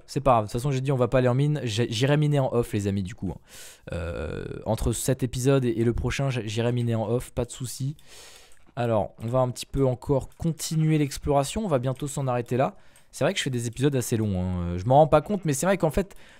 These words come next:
bah, j'aime beaucoup, en fait. Je suis, je suis très content et je me rends pas compte que je fais des épisodes, euh, un peu trop longs. Là, ça va, hein, ça fait, euh, une vingtaine de minutes. Mais, euh, voilà, on va essayer de pas trop tarder pour cet épisode.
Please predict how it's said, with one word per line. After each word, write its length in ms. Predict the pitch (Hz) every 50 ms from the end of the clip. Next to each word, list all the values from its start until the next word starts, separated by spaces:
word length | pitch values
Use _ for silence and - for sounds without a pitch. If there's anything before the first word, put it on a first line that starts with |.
| - - -
bah, 120 | - 131
j'aime 200 | 135 131 156 156
beaucoup, 340 | 143 175 196 190 - 247 247
en 60 | 190
fait. 220 | 143 - 160 147 -
Je 40 | -
suis, 360 | - - - 151 139 135 135
je 80 | 127 -
suis 80 | -
très 180 | - - 208 208
content 380 | - 180 165 - 196 196 190 165
et 200 | 139 123 120 117
je 100 | 110 117
me 80 | 131
rends 120 | 135 143 139
pas 120 | 151 151
compte 180 | - 196 202 -
que 80 | -
je 80 | 135 -
fais 80 | 143
des 120 | 139 135 131
épisodes, 280 | 131 - 147 165 156
euh, 240 | 135 117 107 104 85
un 80 | 123 123
peu 120 | - 175
trop 200 | 160 - - 143
longs. 160 | 139 156 190 - - - - - - - -
Là, 120 | 120 127
ça 180 | 127 - 127 117
va, 180 | 110 127 139 135
hein, 140 | 113 117
ça 140 | 113 - 107
fait, 200 | - - 117 110
euh, 100 | 107 98
une 120 | 98 98 95
vingtaine 360 | 101 104 101 - 113 107 98
de 80 | 101
minutes. 400 | 101 101 95 113 135 - - - - - - - - - _ _ -
Mais, 240 | - 90 92 90 90
euh, 300 | 90 87 87 90 87 87
voilà, 180 | 87 95 87 - -
on 20 |
va 160 | 87 90 69
essayer 280 | 92 98 - - 123 120
de 80 | 110 101
pas 200 | - - 175 160
trop 300 | - - - - 165 156
tarder 320 | - 156 147 139 143 139
pour 180 | 139 147 127 -
cet 100 | - 127
épisode. 300 | 113 127 135 147 151